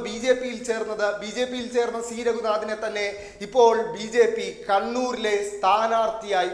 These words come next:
പ്രഖ്യാപിച്ചിരിക്കുകയാണ്. മറ്റൊരു പ്രധാനപ്പെട്ട ലീഗ്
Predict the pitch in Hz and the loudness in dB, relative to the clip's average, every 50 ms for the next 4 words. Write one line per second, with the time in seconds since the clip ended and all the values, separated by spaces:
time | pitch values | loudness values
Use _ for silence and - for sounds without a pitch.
0 | - - 160 160 - - 185 - - 143 - 151 131 120 - - 101 - - - | -4 -8 -10 -8 -2 0 0 0 0 -2 -8 -10 -12 -14 -16 -16 -18 -18 -20 -20
1 | - _ - - - - - - _ _ 151 190 226 226 226 - 330 339 330 330 | -20 _ -20 -20 -20 -20 -20 -20 _ _ 2 2 2 2 2 0 0 0 2 2
2 | 320 320 320 320 - 254 247 247 269 277 277 285 302 302 302 294 294 285 285 285 | 0 0 -2 -4 -2 -2 2 4 6 6 6 6 6 4 4 4 4 2 0 0
3 | 262 240 226 220 233 208 185 214 233 254 269 285 285 269 - 294 269 | -2 -4 -4 -8 -10 -12 -10 -8 -6 -6 -4 -4 -6 0 2 2 2